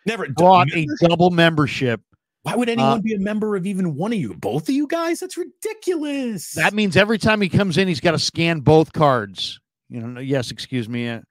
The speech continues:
Speaker 2: oh, but could you run your other card, Mister Kelsick? Thank
Speaker 1: That's
Speaker 2: you.
Speaker 1: right. Thank you very much, Carl.
Speaker 2: Thanks,
Speaker 1: Thanks
Speaker 2: Carl.
Speaker 1: to all members. Again, uh, thanks to anyone who's dropped a super chat today.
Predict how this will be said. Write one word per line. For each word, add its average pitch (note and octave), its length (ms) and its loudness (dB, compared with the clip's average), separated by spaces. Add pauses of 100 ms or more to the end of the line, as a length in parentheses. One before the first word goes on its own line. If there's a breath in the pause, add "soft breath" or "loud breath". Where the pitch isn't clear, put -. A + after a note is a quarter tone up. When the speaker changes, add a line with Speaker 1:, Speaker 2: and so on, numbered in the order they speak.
(160)
Speaker 2:
oh, F3 120 2
but D#3+ 160 -2
could E3 160 -6
you D#3 100 0
run D3+ 240 0
your C#3+ 180 2
other C#3 180 0
card, B2+ 300 -2
Mister B2 260 -8
Kelsick? A#2 400 -8 (200)
Thank A2+ 200 -12
Speaker 1:
That's G2 80 -12
Speaker 2:
you. A2 80 -8
Speaker 1:
right. E2+ 140 -12 (680)
Thank F3 240 -2
you D#3+ 60 -2
very D3+ 260 -2
much, C3+ 320 -4
Carl. C3+ 240 -2
Speaker 2:
Thanks, C3+ 180 -4
Speaker 1:
Thanks E3+ 140 -6
Speaker 2:
Carl. B2+ 220 0
Speaker 1:
to G#2+ 100 -12
all E3 180 -4
members. E3 560 -4
Again, D3 400 -6 (560 soft breath)
uh, C3 160 0 (100)
thanks F#3 260 -6
to - 120 -10
anyone F3+ 380 -2
who's D3+ 180 -2
dropped D#3 300 -6
a A2+ 60 -6
super F3+ 340 -8
chat F3+ 340 -6
today. E3+ 480 -6